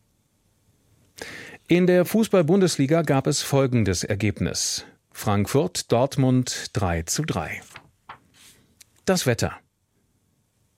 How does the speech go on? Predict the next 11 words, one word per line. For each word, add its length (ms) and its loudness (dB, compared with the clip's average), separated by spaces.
Im 320 4
Norden 300 2
Schneefall, 680 2
langsam 480 2
nach 200 2
Süden 340 0
verlagernd, 800 0
örtlich 540 0
mit 240 0
Regen 340 2
vermischt. 480 -2